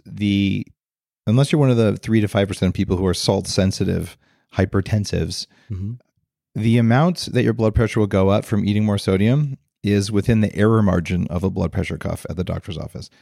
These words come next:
Speaker 1: It,
Speaker 2: Right.
Speaker 1: it's a very small effect. And so a lot of people have high blood pressure, not because they have too much sodium, but because they don't have enough potassium or magnesium. It's about ratios of these. And people who have low sodium levels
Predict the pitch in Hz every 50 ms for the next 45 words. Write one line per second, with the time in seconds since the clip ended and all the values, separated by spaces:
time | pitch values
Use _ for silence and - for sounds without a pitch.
0 | _ - - 110 113 92 - - 117 - 110 104 110 117 113 110 101 - - -
1 | 95 95 95 92 95 - - 90 95 - - - - 113 - _ _ _ _ _
2 | _ - 110 - - 117 110 127 135 131 120 - 131 117 123 113 107 - - 95
3 | 113 101 104 107 98 101 127 147 151 143 135 113 - 123 110 110 113 127 131 113
4 | 107 113 101 110 98 104 101 95 - - - 92 92 92 - - 135 127 117 98
5 | 95 90 98 95 95 - 104 95 90 101 98 98 101 98 92 98 95 95 92 92
6 | 92 92 87 - _ - 92 - 95 87 82 - 95 90 87 90 90 90 90 92
7 | 101 92 87 92 90 90 87 - 104 98 101 82 87 92 98 98 107 110 - -
8 | 101 92 95 90 80 - 92 92 92 92 - - _ _ _ _ _ _ _ _
9 | _ _ _ 131 131 139 139 127 - _ - 175 165 - 175 160 147 131 143 139
10 | 139 131 120 117 - _ _ _ _ _ _ _ _ _ _ _ _ _ _ _
11 | _ _ _ - 110 107 110 120 143 165 160 147 127 - - 160 165 143 117 101
12 | 95 90 92 85 90 95 95 107 - - -